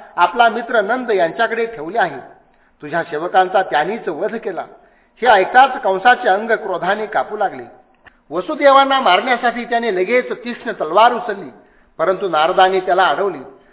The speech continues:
वसुदेवांची मुलेच आपल्या मृत्यूला कारण होणार आहेत हे जेव्हा कंसाला समजले,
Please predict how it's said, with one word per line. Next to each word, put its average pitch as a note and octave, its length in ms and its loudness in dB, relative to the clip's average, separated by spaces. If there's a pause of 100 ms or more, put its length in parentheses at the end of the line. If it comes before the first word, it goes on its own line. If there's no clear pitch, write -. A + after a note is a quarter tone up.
(160)
वसुदेवांची C4+ 640 0
मुलेच A#3 400 2
आपल्या B3+ 320 2
मृत्यूला A3+ 500 0
कारण A3 380 0
होणार G#3+ 320 2
आहेत G3 220 2 (420)
हे G#3+ 100 2
जेव्हा G3+ 260 2
कंसाला F#3+ 480 0
समजले, E3 440 -8